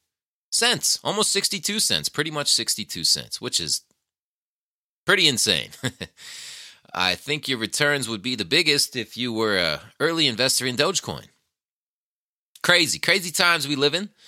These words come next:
And, uh, as the U S dollar continues to decline in value, I think we will see the increase in value in cryptocurrency. Of course, it goes up and down all around,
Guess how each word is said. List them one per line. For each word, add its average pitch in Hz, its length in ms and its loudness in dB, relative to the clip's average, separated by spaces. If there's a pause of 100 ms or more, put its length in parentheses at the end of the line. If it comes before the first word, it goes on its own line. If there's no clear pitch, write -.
(680)
And, 104 460 0
uh, 98 440 4 (640)
as 98 360 0
the 90 120 -6
U 120 220 -2
S 113 100 0
dollar 113 320 0
continues 107 600 -6
to 73 400 -8 (260)
decline 131 640 0
in 98 120 -2
value, 131 560 0 (580)
I 80 160 -4
think 101 320 -6
we 98 100 -4
will 92 180 -4
see 95 500 0 (640)
the 113 240 0
increase 123 420 2
in 101 120 -2
value 95 420 2
in 87 180 -6
cryptocurrency. 110 840 -2 (180)
Of - 360 -20
course, 233 280 4
it 165 80 0
goes 170 240 6
up 160 160 2
and 147 120 2
down 139 360 4
all 139 200 4
around, 123 440 2